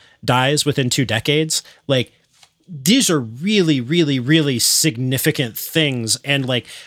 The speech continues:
I, I, I hate it when, you know, it's that,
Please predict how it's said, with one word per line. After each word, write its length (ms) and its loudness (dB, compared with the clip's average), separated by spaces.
I, 220 2
I, 280 0
I 140 2
hate 280 0
it 200 -6
when, 440 -2
you 80 -4
know, 140 0
it's 140 -2
that, 200 -2